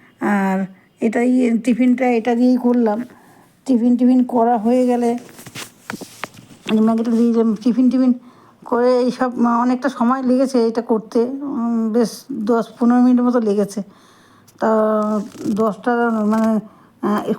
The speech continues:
করতে, সব জোগাড় জাগাড় করতে করতে একটু সময় তো লাগে, আর এত তাড়াহুড়ো করে আমি পারি না করতে। তো আর ও আবার কি,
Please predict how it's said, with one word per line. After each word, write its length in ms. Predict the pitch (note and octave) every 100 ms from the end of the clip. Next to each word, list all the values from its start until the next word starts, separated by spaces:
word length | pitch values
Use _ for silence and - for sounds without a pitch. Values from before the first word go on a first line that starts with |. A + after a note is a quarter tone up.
| -
করতে, 360 | B3+ B3 C#4
সব 220 | C4 C#4
জোগাড় 240 | A#3 A3+ A#3
জাগাড় 200 | C4 D4
করতে 340 | B3+ A#3 -
করতে 240 | C4 C4+ D4+
একটু 140 | C#4
সময় 320 | - B3 C4+
তো 100 | C4+
লাগে, 300 | C4+ C4+ B3+
আর 100 | A3
এত 220 | A3+ G#3 -
তাড়াহুড়ো 380 | A3+ A3 A#3 B3
করে 120 | C4
আমি 80 | B3+ -
পারি 240 | F3+ G3
না 120 | A3+
করতে। 360 | A3 F#3 - G3+ - - _ _ _ _ _
তো 80 | -
আর 180 | B3 A#3+
ও 240 | A#3 B3+ C#4
আবার 260 | C#4+ C#4
কি, 260 | C4 C#4